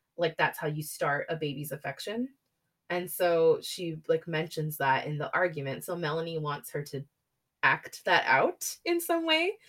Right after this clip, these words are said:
Like, she's trying to give that to her to earn the money. And, uh, one of the best scenes, I think, in the whole movie is when she takes her to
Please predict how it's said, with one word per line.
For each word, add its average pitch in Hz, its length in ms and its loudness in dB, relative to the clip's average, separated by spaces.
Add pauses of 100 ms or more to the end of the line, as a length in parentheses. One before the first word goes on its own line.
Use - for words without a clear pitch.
(200)
Like, 254 120 8
she's 254 180 0
trying 240 180 6
to 214 80 4
give 196 240 0
that 170 220 2
to 185 120 -2
her 165 160 2
to 165 180 -2
earn 160 260 -4
the 156 80 -4
money. 156 440 -6 (320)
And, 185 360 -4 (240)
uh, - 160 -6
one 208 160 0
of 220 100 -2
the 190 280 0
best 160 260 0
scenes, 156 280 -4
I 151 100 0
think, 151 200 -6
in 139 100 -4
the 135 80 -6
whole 139 180 -4
movie 143 340 -2
is 147 140 -2
when 151 120 0
she 156 220 -8
takes 180 380 -4
her 156 180 2
to 147 460 -6